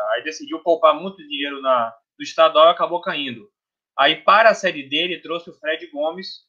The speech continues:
que é o mesmo cidadão,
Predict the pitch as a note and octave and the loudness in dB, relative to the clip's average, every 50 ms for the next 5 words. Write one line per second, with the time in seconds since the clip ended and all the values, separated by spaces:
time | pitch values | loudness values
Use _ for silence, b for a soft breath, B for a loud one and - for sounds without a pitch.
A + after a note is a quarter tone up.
0 | _ _ _ _ _ _ _ _ _ _ - E3 D#3+ D3+ D3 D3+ D#3 E3 E3+ F3 | _ _ _ _ _ _ _ _ _ _ -10 -6 -2 0 2 4 4 4 4 2
1 | F3 F3 _ _ _ _ D3 D#3 D3 D3 D3 D#3 E3 E3 E3 F3 E3+ E3 D#3+ - | 0 -6 _ _ _ _ -10 -8 -4 -2 0 0 0 -2 -4 -6 -6 -6 -6 -8
2 | - E3 E3 D#3+ D3 C3+ C3+ C#3+ D3+ E3 F3+ F#3 | -2 2 4 4 4 4 2 2 2 0 -2 -6